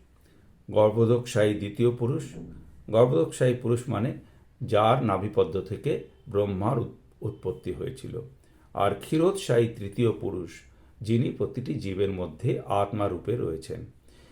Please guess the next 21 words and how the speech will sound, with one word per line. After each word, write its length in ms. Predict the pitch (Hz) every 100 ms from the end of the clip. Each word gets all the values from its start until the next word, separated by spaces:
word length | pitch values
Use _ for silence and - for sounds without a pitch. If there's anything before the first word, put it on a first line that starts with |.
| -
এই 180 | 127 175
সকল 380 | 175 185 190 180
পুরুষাদি 540 | - 135 135 170 170
অবতার 520 | 143 117 135 156 165 -
থেকে 400 | 160 - 117 131
ভগবান 480 | 98 113 127 147 165
শ্রীকৃষ্ণের 640 | - 147 170 139 175 156 123
ঐশ্বর্য 580 | 123 117 156 135 156 -
অনেক 340 | 147 151 123
বেশি। 440 | 107 123 - - - - _ _ _ - - -
শ্রীকৃষ্ণ 560 | 160 180 196 - 180
এদেরও 420 | 147 131 160 170
ঈশ্বর, 420 | 120 - - 127 110
অর্থাৎ 420 | 107 160 170 -
শ্রীকৃষ্ণই 840 | - 196 196 202 - 143 156 208 - - - -
অধীশ্বর 540 | 131 196 - - 143
বা 180 | 127 196
পরমেশ্বর। 800 | - 143 135 127 98 - - 87 - - - - - -
ব্রহ্মা 520 | 120 117 104 131 - -
একথা 340 | 131 127 120
বললেন, 440 | 95 95 90 87